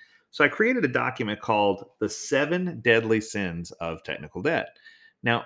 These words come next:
although all of them are not quote unquote technical, they can all be bundled under the category of technical debt because of the way that you need to address them in order for them to be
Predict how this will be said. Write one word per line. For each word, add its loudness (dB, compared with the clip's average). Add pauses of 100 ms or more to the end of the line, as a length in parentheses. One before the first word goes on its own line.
(120)
although 4 (100)
all 4
of 2
them 2
are 4
not 2
quote 6
unquote -2 (160)
technical, -4 (300)
they 4
can 0
all 2
be -2
bundled 2
under 0
the 0
category -2
of -10
technical -4
debt -6 (240)
because 0
of 4
the 4
way 8
that 0
you -2
need -2
to -4
address 0
them -6
in -10
order -2
for -10
them -4
to -16
be -10